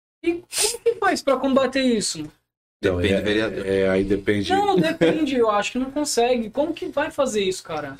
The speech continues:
Speaker 2: Aí você, a, você n-, não tem órgãos fiscalizadores, apenas o, o vereador, que é o legislativo.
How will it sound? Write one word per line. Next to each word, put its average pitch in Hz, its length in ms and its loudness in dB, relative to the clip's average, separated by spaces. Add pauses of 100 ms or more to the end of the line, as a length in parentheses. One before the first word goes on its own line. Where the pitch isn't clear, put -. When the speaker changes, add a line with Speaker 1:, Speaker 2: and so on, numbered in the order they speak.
Speaker 2:
Aí 123 140 2
você, 165 280 2 (100)
a, 139 180 2 (140)
você 147 440 0
n-, 147 240 -4
não 165 240 2
tem 160 400 0
órgãos 127 500 2
fiscalizadores, 113 1040 2
apenas 131 680 0
o, 131 400 2 (600)
o 98 100 -6
vereador, 113 600 4
que - 100 0
é - 20 4
o 101 80 4
legislativo. 104 720 2